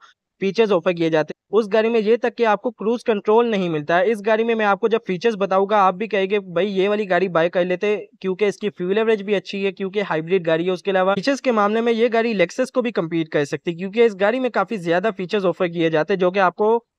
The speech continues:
Lexus एल एक्स फ़ाइव सेवेंटी में मिलते हैं। front profile पे सबसे पहली नज़र हमारी Honda logo पे पड़ेगी, क्योंकि वो blue color की combination indicate कर रहा है, जो कि indication देता है कि ये भाई hybrid गाड़ी है, electric गाड़ी है।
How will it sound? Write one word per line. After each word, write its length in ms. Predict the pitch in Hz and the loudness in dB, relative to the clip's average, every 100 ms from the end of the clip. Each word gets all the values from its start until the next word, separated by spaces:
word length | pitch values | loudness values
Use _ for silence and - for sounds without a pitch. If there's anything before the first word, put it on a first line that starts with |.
| - | -2
Lexus 380 | 175 180 240 208 | 0 2 0 0
एल 120 | 202 | 0
एक्स 140 | 208 - | -2 -2
फ़ाइव 160 | 175 | -2
सेवेंटी 340 | 185 185 175 175 | 0 -4 -2 -2
में 100 | 160 | -2
मिलते 280 | 139 123 | -4 -6
हैं। 80 | 143 - | -8 -8
front 220 | 190 208 | -8 -6
profile 300 | 240 240 208 | -6 -2 -2
पे 100 | 208 | 0
सबसे 280 | 220 208 247 | -4 -4 -2
पहली 220 | 226 208 220 | -2 0 0
नज़र 260 | 185 208 | 0 0
हमारी 300 | 202 175 196 | 0 0 0
Honda 280 | 196 165 180 | -2 -2 0
logo 180 | 175 160 | 2 0
पे 120 | 170 | -2
पड़ेगी, 320 | 165 151 160 | -2 -2 -4
क्योंकि 280 | 160 190 185 | -6 -6 -4
वो 120 | 208 180 | -4 -2
blue 240 | 165 196 | 0 0
color 180 | 214 220 | 0 -2
की 120 | 214 | -4
combination 500 | 214 185 185 185 208 | -6 -4 -2 -2 -4
indicate 360 | 190 180 180 180 | -4 -4 -4 -4
कर 180 | 185 170 | -4 -2
रहा 120 | 180 | -2
है, 120 | 185 _ _ _ - | -4 _ _ _ -4
जो 140 | 180 | -2
कि 120 | 214 | 0
indication 480 | 233 214 208 196 226 | 0 -2 -2 -4 -2
देता 180 | 214 208 | -2 -2
है 60 | 202 | -2
कि 100 | 220 | 0
ये 180 | 220 | 0
भाई 180 | 202 220 | 0 -2
hybrid 420 | 185 160 165 202 190 | -2 -2 -2 -4 -2
गाड़ी 240 | 185 190 | -2 0
है, 100 | 220 | 0
electric 360 | 196 156 202 170 | 0 -2 -4 -4
गाड़ी 260 | 151 139 | -4 -4
है। 100 | 143 | -6